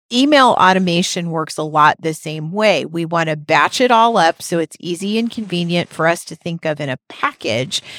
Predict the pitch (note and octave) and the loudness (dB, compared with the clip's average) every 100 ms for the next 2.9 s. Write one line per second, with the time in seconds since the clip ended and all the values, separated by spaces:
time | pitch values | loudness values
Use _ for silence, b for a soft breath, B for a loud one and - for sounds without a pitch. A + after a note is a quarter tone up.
0 | B _ G#3 G#3 G#3+ G#3 G3 G3 G#3+ G#3+ | B _ 2 2 2 0 -4 -4 -2 0
1 | A3 A#3+ A3+ G3+ F#3 F#3 E3+ D#3+ D#3 D#3 | 2 2 0 0 0 -2 -2 -6 -6 -8
2 | - - D#4 C4 F#3 D#3 D3 D3 - | -6 -2 -2 0 -2 0 0 -2 -4